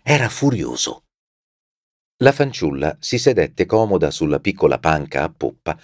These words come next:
e accavallò le gambe, in modo che lo spacco del vestito le scoprisse generosamente. L'uomo brontolò,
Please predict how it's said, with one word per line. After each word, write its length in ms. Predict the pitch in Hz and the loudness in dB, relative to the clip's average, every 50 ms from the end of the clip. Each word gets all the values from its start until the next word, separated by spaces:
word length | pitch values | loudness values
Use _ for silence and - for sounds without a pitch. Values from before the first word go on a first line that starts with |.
| - _ _ - | -20 _ _ 0
e 140 | - 160 156 | 4 4 4
accavallò 560 | 139 147 - 160 156 147 127 107 90 90 85 | 4 4 2 2 2 2 0 -2 -4 -6 -4
le 120 | 76 78 | -6 -6
gambe, 500 | 69 62 53 57 53 53 55 64 62 - _ _ _ _ _ _ _ _ _ _ _ _ - | -6 -6 -8 -8 -14 -12 -12 -12 -12 -12 _ _ _ _ _ _ _ _ _ _ _ _ 0
in 160 | 110 95 92 | 2 2 2
modo 380 | 85 92 98 95 87 80 78 | 4 2 2 2 4 2 2
che 120 | 80 - 78 | 2 2 -2
lo 100 | 76 73 | -2 0
spacco 540 | - - - - - 104 107 - - 90 80 | -4 -4 -2 0 0 0 0 0 -2 0 0
del 160 | 78 73 69 | 0 0 -2
vestito 680 | 64 - - - - - 104 110 110 - 95 85 - _ _ | -4 -4 -4 -4 -6 -6 -8 -8 -6 -4 -6 -6 -6 _ _
le 120 | - 87 90 | -4 -4 -2
scoprisse 760 | - - - - 85 82 95 104 117 117 - - - 92 85 | -2 -2 -2 -2 -2 0 0 -2 -2 -2 -4 -2 -2 -2 -2
generosamente. 1080 | 82 87 90 92 87 78 80 80 76 76 69 60 57 53 53 53 - - - - _ _ _ _ _ _ _ _ _ _ _ _ _ _ _ _ - 135 | 0 0 0 0 0 0 0 0 0 -2 -4 -4 -8 -10 -10 -12 -12 -12 -12 -12 _ _ _ _ _ _ _ _ _ _ _ _ _ _ _ _ 0 4
L'uomo 420 | 131 147 147 160 151 143 135 - | 6 8 6 6 4 2 -2 -4
brontolò, 800 | 120 101 104 113 127 131 113 123 120 107 90 80 65 58 - | -4 -2 2 2 2 2 2 2 2 2 2 2 -2 -2 -8